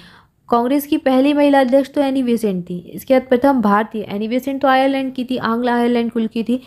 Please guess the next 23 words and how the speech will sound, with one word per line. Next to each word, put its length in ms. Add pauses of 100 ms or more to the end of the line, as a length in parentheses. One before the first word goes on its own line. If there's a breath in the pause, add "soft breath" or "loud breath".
(360 loud breath)
लेकिन 260
प्रथम 300
भारतीय 400
महिला 260
अध्यक्ष 260
पूछी 320
जाए 200
तो 120
वो 100
कौन 240
है? 100
सरोजनी 520
नायडू 300
हैं। 160
कानपुर 400
अधिवेशन 500
में 100
अध्यक्षता 400
की 160
उन्नीस 300
सौ 80
पच्चीस 460
में, 120